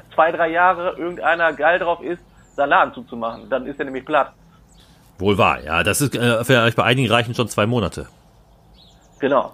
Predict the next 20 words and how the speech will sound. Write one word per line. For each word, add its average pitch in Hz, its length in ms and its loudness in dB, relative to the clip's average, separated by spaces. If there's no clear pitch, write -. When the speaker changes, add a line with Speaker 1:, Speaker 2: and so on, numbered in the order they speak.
Speaker 1:
das 127 180 -2
ist 156 140 -10
so 160 120 -4
die, 143 200 -6
die 139 140 -8
Phase, 160 420 2
die 143 120 -16
ist 147 140 -12
jetzt 165 180 -8
sehr 170 280 2
entscheidend, 165 540 -2
dass 139 220 -2
da 143 140 2
kluge 226 480 0
Köpfe 202 680 -2
sinnvolle 196 680 0
Maßnahmen 139 540 0
ergreifen. - 460 -10
Weil 127 280 4
sonst 147 360 -2